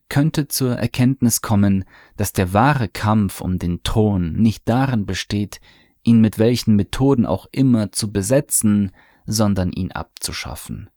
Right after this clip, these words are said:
Ist die Freiheit das Ziel, geht es nicht um die wechselnde Besetzung des Throns, weil dies nichts daran ändert, dass einige Menschen legitimiert sein sollen,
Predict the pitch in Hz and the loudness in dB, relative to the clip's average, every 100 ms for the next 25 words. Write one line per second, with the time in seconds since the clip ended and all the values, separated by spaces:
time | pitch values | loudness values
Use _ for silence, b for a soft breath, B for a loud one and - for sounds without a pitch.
0 | _ _ _ _ _ _ _ _ _ _ | _ _ _ _ _ _ _ _ _ _
1 | _ _ - - 120 - 110 131 151 160 | _ _ -4 -2 -2 0 0 0 0 -2
2 | 151 139 - - 143 123 92 90 b b | -4 -6 -6 -4 0 2 2 -2 b b
3 | - 110 110 - 120 143 - - 110 101 | -6 -4 -2 0 2 0 -2 0 0 2
4 | 92 82 - 104 92 85 90 104 - 92 | 0 -2 -4 -4 -4 -4 -2 -2 -2 -6
5 | 82 - - - 98 90 85 78 - - | -6 -8 -10 -4 -2 -2 -2 -6 -8 -14
6 | b b _ 85 87 110 98 - 120 - | b b _ -4 0 0 2 2 2 0
7 | - 107 98 98 - 127 98 - 92 - | -6 -4 -4 -4 0 2 2 -2 -6 -6
8 | 107 113 98 90 95 107 120 104 104 117 | -2 0 0 -2 0 0 0 0 0 -2
9 | 98 - 95 135 147 - 101 98 107 104 | -6 -6 -4 -4 -4 -4 -2 0 0 0
10 | 104 | -2